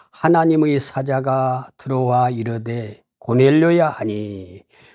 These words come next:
고넬료가 주목하여 보고 들어오 이르되, "주여, 무슨 일이니까?" 천사가 이르되, "내 기도와 구제가 하나님 앞에 상달되어 기억하신 바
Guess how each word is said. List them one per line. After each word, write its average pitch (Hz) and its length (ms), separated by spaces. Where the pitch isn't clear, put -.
고넬료가 143 840
주목하여 160 800
보고 135 640
들어오 123 720
이르되, 104 600
"주여, 123 680
무슨 170 640
일이니까?" 143 920
천사가 151 800
이르되, 127 680
"내 135 720
기도와 123 760
구제가 165 680
하나님 143 500
앞에 131 420
상달되어 170 1200
기억하신 170 760
바 175 280